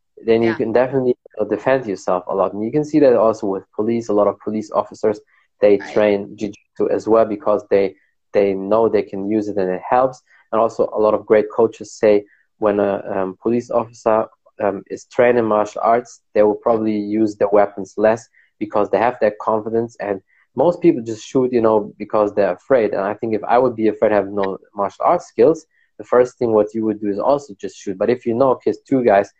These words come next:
Speaker 1: I know I can probably smash them if necessary. I don't need to shoot," and all that. And I think also for women, it's very important. They, you know, they, they know you can probably choke <laughs> out. A lot
Speaker 2: <laughs>
Speaker 1: of men,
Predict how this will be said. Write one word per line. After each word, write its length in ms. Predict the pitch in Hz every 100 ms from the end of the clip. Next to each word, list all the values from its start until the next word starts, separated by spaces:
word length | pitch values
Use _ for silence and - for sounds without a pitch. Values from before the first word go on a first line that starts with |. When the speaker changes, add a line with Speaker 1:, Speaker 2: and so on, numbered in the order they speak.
| _ _ -
Speaker 1:
I 80 | 113
know 160 | 120
I 100 | 110 104 - -
can 100 | 104
probably 380 | - 110 101 98
smash 400 | - 127 123 -
them 200 | 107 - _ _ -
if 120 | -
necessary. 580 | 104 101 104 - 107 110
I 120 | 104
don't 180 | 107 107
need 140 | 104
to 80 | 101
shoot," 280 | - - 117
and 100 | 101
all 180 | 87 90
that. 160 | 92 104
And 100 | 107
I 80 |
think 260 | 110 117 - _ _ -
also 160 | 110 123
for 160 | -
women, 240 | 113 120 113
it's 280 | 107 - -
very 220 | 107 107
important. 440 | 104 - 120 107
They, 320 | 98 98 95 -
you 120 | 98
know, 120 | 101
they, 260 | 101 101 92 - -
they 100 | 101
know 280 | 104 104 - _ _ _
you 260 | 104 113 113 -
can 160 | 113
probably 440 | 107 113 110 107 107
choke 360 | - 110 107 - - -
<laughs> 140 | 110 - _ _ -
out. 160 | 101 107
A 60 | 101
lot 200 | 117 120
Speaker 2:
<laughs> 80 |
Speaker 1:
of 80 | 113 - _ -
men, 180 | 120